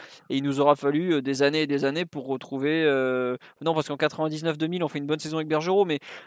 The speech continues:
globalement, on n'a jamais pu retrouver depuis pratiquement l'R Q S I une, une équipe vraiment dans la durée qui, qui est performante, quoi.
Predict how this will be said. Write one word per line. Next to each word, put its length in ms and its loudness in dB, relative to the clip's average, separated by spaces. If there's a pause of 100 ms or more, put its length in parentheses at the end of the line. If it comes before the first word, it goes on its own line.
(140)
globalement, 440 6
on 40 -2
n'a 120 4
jamais 260 0
pu 140 -4
retrouver 460 2
depuis 460 -6
pratiquement 500 -2
l'R 200 2
Q 140 -2
S 180 -2
I 80 -2
une, 160 -4
une 260 -8
équipe 380 -4
vraiment 340 4
dans 140 4
la 100 6
durée 300 0
qui, 540 -4
qui 100 -2
est 40 -4
performante, 460 0
quoi. 140 -12